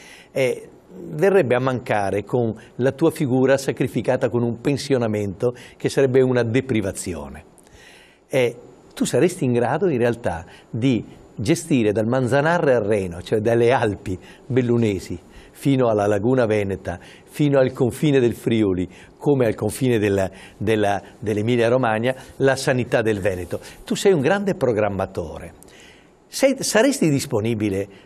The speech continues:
a dire alle forze politiche: "Va bene, sono qua, utilizzatemi. Tu non hai colore. Perché adesso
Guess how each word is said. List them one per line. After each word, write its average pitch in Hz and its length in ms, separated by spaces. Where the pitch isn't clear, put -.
a 139 100
dire 135 260
alle 110 120
forze 113 340
politiche: 98 640
"Va 196 120
bene, 101 360
sono 190 320
qua, 104 260
utilizzatemi. 113 960
Tu 277 120
non 180 160
hai 220 120
colore. 85 680
Perché 131 480
adesso 117 640